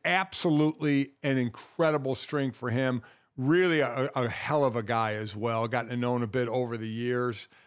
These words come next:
Uh, so good for him. That will be great to listen to. And, uh, it, it certainly will add to it if, uh, if Tiger is playing in that Masters, as Tiger is finally playing in his first tournament this year. It's his tournament, the Genesis Invitational.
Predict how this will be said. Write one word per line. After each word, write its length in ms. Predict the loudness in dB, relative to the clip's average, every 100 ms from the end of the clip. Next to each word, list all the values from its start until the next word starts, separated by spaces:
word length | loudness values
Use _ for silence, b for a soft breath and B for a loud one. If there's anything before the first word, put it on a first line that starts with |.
| b b
Uh, 280 | 0 2 2
so 440 | 2 4 4 2 -2 B
good 200 | 0 0
for 160 | 2 2
him. 280 | 4 4 4
That 200 | 2 2
will 100 | 0
be 240 | 2 2
great 460 | 0 0 2 2 0
to 100 | 0
listen 400 | 2 2 0 -2
to. 380 | 0 2 2 0 b b b b
And, 380 | -2 0 2 2
uh, 240 | 4 4 2
it, 140 | 0 0
it 120 | 0
certainly 360 | 2 2 4
will 200 | 2 4
add 280 | 4 4 2
to 240 | 4 4 4
it 80 |
if, 240 | 2 0 2
uh, 180 | 2 2
if 140 | 0
Tiger 400 | 0 2 2 2
is 100 | 0
playing 460 | 0 0 2 0 -2 B B
in 140 | 0 2
that 220 | 2 2
Masters, 480 | 2 2 2 -2 0
as 140 | 0
Tiger 360 | 2 2 2 2
is 140 | 2
finally 360 | 2 2 2 0
playing 360 | 2 2 2
in 80 | 2
his 100 | -2
first 300 | 0 0 0
tournament 400 | 0 2 2 -2 -6 B B
this 200 | -2 0
year. 140 | 2 2
It's 120 | 2
his 180 | 2 2
tournament, 420 | 0 0 0 0
the 80 | -2
Genesis 480 | 0 0 0 -2 -2
Invitational. 800 | -2 -4 -2 0 -2 -4 -6